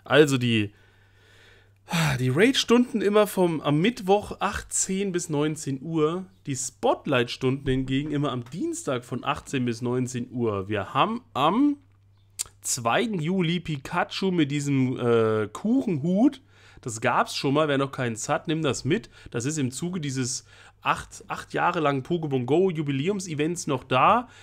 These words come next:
Da gibt's auch zweimal Fang-E P. Dann habt ihr am neunten Juli Sfeel. <laughs> Seemops mit zweimal Fang. Bonbons, okay.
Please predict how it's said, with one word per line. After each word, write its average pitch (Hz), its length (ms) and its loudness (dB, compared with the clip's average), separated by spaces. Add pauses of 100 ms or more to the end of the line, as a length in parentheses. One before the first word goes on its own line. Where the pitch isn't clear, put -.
(120)
Da 131 120 -6
gibt's 165 280 -6
auch 135 160 0
zweimal 127 480 0
Fang-E 190 400 0
P. 226 420 0 (500)
Dann 131 280 -2
habt - 320 -2
ihr 185 220 0
am 147 120 2
neunten 185 440 2
Juli 185 760 2 (880)
Sfeel. 233 1200 2 (640)
<laughs> - 640 -20
Seemops 214 640 2
mit 160 160 -2
zweimal 151 480 4
Fang. 202 540 -2 (240)
Bonbons, 208 960 2
okay. 196 460 0